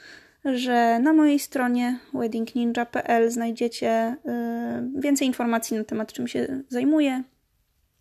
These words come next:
na temat tego, jak wygląda moja praca i jak wam mogę pomóc, e, uczynić wasze wesela, e, jeszcze piękniejszymi, jeszcze sprawniejszymi, e, cudownymi, bez stresu, e, i w ogóle cud, miód i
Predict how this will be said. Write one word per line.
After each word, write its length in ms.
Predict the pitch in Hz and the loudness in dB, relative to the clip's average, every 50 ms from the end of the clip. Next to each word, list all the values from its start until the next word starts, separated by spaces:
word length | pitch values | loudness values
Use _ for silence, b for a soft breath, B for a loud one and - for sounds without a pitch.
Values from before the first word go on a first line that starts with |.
| _ - - - | _ -12 -6 -4
na 140 | 277 254 | -4 -2
temat 280 | - 247 226 214 214 - | -2 -2 -2 -2 -4 -4
tego, 200 | - 226 220 226 | -6 -4 -2 0
jak 160 | 240 233 220 | 0 0 -2
wygląda 340 | 220 233 233 233 240 240 254 | -2 -2 -2 0 0 0 0
moja 240 | 254 262 254 247 247 | 0 0 0 0 0
praca 420 | - 240 233 233 - 226 226 226 B B B B B B B | 2 2 2 2 2 0 0 -2 B B B B B B B
i 60 | 247 | 4
jak 160 | 254 247 226 | 4 4 4
wam 180 | 220 233 226 226 | 4 0 0 0
mogę 220 | 220 220 214 220 | -2 -2 -2 -2
pomóc, 580 | 220 - 233 220 214 214 208 208 208 - - - b b b b b b - - | -2 0 -2 -2 0 -2 -4 -6 -6 -10 -18 -18 b b b b b b -6 -2
e, 180 | 220 220 - | -2 -2 -2
uczynić 760 | - - 240 226 - - 240 214 214 214 208 208 - - - - 220 | -2 -4 -6 -6 -4 -4 -2 -2 -2 -2 -4 -4 -8 -6 -4 -4 0
wasze 320 | 214 214 214 214 - 214 | 0 0 0 0 -2 -4
wesela, 680 | 202 214 214 - - 220 208 208 202 202 208 202 - | -2 -4 -4 -4 -2 0 0 2 2 0 0 -2 -4
e, 400 | - - 226 214 202 196 196 - - | -4 -6 -4 -2 -2 -2 -2 -2 -2
jeszcze 320 | - 214 214 214 - - | -2 -2 -2 -2 -2 -6
piękniejszymi, 920 | - - 208 208 - - 214 214 202 - - 214 214 208 208 208 208 208 208 - - - | -4 -2 -4 -4 -2 -2 -2 -2 -2 -2 -2 -2 0 0 0 0 -2 -2 -4 -6 -8 -4
jeszcze 300 | 208 208 208 214 - 220 | -2 -2 -2 -2 -4 -6
sprawniejszymi, 1040 | - - - 220 202 214 214 208 202 - - 220 208 202 202 202 202 202 202 - B B B B B B B - | -6 -2 -2 -2 0 0 0 -2 -2 -2 -2 -2 0 0 0 0 0 -2 -4 -4 B B B B B B B -4
e, 320 | 220 - 196 196 196 190 | -2 0 2 2 0 0
cudownymi, 840 | - - 208 196 208 202 202 208 208 208 208 208 202 202 196 202 - | -2 -4 -2 0 2 2 2 2 0 0 0 0 0 0 0 -2 -2
bez 320 | 220 214 208 208 - - - | 0 0 -2 -2 -2 -8 -8
stresu, 840 | - - 214 214 214 214 - - 202 202 196 202 202 208 - - - - | -6 -2 0 0 0 -2 0 2 4 6 6 6 6 4 0 -4 -6 -6
e, 540 | 208 196 196 - - - - - - - - _ _ _ _ _ _ _ _ _ _ _ _ _ _ - - - | -4 -2 -2 -2 -4 -4 -4 -6 -8 -10 -12 _ _ _ _ _ _ _ _ _ _ _ _ _ _ -12 -4 -2
i 140 | 254 240 | 0 2
w 40 | 220 | 2
ogóle 300 | 220 208 202 202 196 196 | 2 4 4 4 4 4
cud, 240 | 196 - 220 214 - | 2 -2 -4 -2 -2
miód 260 | 196 196 196 - - | -2 -4 -4 -4 -4
i 160 | 208 190 - | -4 -4 -6